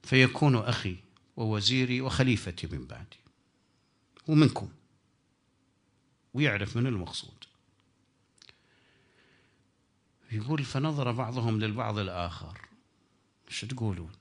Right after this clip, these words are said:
فقام علي فقال: "أنا يا رسول الله". أعاد الكلمة مرة ثانية: "من يؤازرني على هذا الأمر؟ فيكون أخي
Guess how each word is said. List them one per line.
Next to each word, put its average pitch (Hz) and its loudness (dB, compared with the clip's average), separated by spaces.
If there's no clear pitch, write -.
فقام 117 0
علي 110 2
فقال: 127 -4
"أنا 101 2
يا 73 -4
رسول 73 -8
الله". 67 -20
أعاد 120 4
الكلمة 135 2
مرة 98 0
ثانية: - -12
"من 123 6
يؤازرني 147 8
على 143 8
هذا 143 8
الأمر؟ 143 6
فيكون 131 10
أخي 131 8